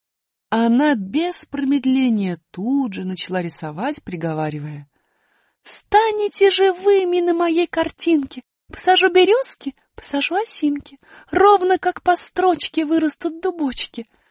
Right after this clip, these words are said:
Стройный прекрасен густолистый ясень, у плакучей ивы веток переливы, первым цветом вешним зацветет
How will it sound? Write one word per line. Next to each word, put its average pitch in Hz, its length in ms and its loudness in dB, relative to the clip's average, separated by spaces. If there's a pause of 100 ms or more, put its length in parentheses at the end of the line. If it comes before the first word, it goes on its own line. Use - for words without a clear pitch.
Стройный 466 680 2
прекрасен 359 760 0 (320)
густолистый 254 880 -2
ясень, 269 760 -4 (440)
у 339 100 2
плакучей 370 600 4
ивы 415 460 0
веток 370 540 2
переливы, 349 600 0 (400)
первым 392 400 4
цветом 381 560 2
вешним 330 640 4 (300)
зацветет 311 640 0